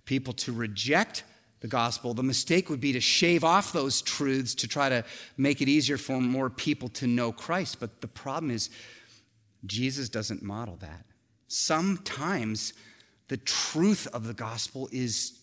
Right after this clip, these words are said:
hard to hear and it's abrasive. I, I don't know if you've noticed this, but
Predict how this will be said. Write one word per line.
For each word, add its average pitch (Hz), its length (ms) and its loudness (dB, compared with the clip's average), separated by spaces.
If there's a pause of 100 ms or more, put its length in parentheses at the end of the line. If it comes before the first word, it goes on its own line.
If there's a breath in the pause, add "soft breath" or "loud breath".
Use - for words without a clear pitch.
(400)
hard 139 340 -10
to 127 40 -6
hear 143 220 -6
and 101 100 -6
it's - 100 -10
abrasive. 110 420 -8 (2500)
I, 127 280 0
I 127 100 2
don't 147 80 4
know 151 60 4
if 139 100 -2
you've 127 100 -2
noticed 151 360 0
this, 120 140 -6
but 117 160 -4